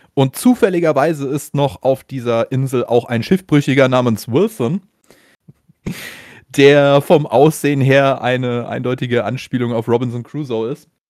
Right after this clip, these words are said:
Und von seinem Namen her halt auch eine Anspielung auf den Volleyball ist. Aus Castaway. Wilson!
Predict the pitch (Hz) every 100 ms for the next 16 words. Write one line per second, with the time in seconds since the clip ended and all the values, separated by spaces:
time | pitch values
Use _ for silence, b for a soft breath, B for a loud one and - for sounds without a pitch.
0 | _ - 123 117 123 113 113 113 117 117
1 | 117 113 107 104 110 107 104 104 110 104
2 | 104 - 104 104 101 98 104 101 104 104
3 | 104 101 120 143 _ _ _ - 104 -
4 | 104 101 - 107 104 127 _ 202 240 311
5 | 320 294 - 233 269 277 254 127 127 120
6 | 156